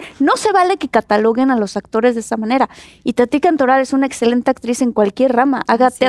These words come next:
Speaker 1: teatro, haga
Speaker 2: buenísima.
Speaker 1: cine, haga telenovelas. O sea, nosotros los actores podemos adaptarnos al tono de lo que se esté haciendo. Y entonces le hablamos a,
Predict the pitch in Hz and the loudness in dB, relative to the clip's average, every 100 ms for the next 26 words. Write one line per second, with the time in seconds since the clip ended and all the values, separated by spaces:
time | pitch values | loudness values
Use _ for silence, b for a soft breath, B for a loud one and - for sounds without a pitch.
0 | - - 190 214 247 - 269 240 - 214 | -2 -4 -2 0 0 0 -2 0 0 2
1 | 233 - 226 214 208 247 208 214 214 214 | 2 2 -2 0 0 2 0 -2 0 0
2 | - B B B 233 233 339 302 349 247 | 0 B B B -4 -2 -2 0 0 0
3 | 220 240 254 - 220 240 247 214 202 - | 0 0 0 0 0 0 0 0 0 0
4 | 262 269 269 233 196 - 262 240 214 - | 0 2 -2 -2 -4 0 0 0 -2 -6
5 | b b - 214 208 220 208 - 226 233 | b b -2 -2 0 -4 -6 -4 -2 0
6 | 302 285 226 - b b b 214 220 240 | 0 0 -2 -10 b b b -2 2 2
7 | 247 233 233 233 214 185 | 2 2 0 -2 -2 -2